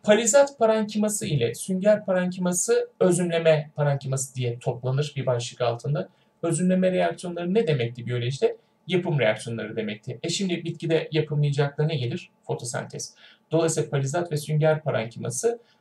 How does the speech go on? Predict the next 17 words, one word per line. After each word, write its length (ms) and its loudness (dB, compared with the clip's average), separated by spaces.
fotosentez 1200 -2
yapmakla 560 0
sorumludur. 460 -2
Yani 240 2
besin 220 0
üretecekler. 560 -4
O 120 6
yüzden 360 -2
bunların 320 0
kloroplastı 800 -2
olduğunu 460 2
görsel 400 0
hafızamızda 680 0
da, 180 2
e, 340 -2
kay-, 340 2
kaydedelim. 680 0